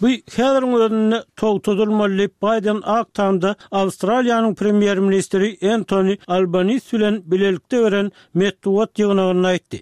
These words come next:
Şeýle-de Israil Palestina konfliktini soňlamak üçin Biden iki döwletli çözgüdiň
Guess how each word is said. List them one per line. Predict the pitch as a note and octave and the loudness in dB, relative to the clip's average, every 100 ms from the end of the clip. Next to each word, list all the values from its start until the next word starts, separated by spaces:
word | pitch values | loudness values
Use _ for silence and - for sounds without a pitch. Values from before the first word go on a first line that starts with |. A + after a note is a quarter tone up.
| _ | _
Şeýle-de | - F#3+ F#3+ C4 G#3+ A#2+ - | -4 -2 0 -2 -4 -6 -6
Israil | F#3 G3 F#3+ A#3 A#3 | -4 -2 0 -2 -2
Palestina | G#3 G3+ - C4+ C4+ | -2 -2 0 0 0
konfliktini | - B3 A3 A#3 A3+ - F#3+ A3 | 2 0 2 0 0 -2 -2 -2
soňlamak | - G3+ G3+ G3+ F#3+ F#3 | 0 0 2 2 2 0
üçin | - G#3+ A3+ - - | 0 -2 -2 -6 -2
Biden | A#3 B3+ A3 A3 G3 | 0 0 -2 -2 -2
iki | F#3+ C#4 | -2 -2
döwletli | C4+ B3+ A#3+ G#3+ A3+ G3+ | 0 2 0 0 -4 -6
çözgüdiň | - - G3+ G3+ G3 G3 | -8 -2 0 2 2 0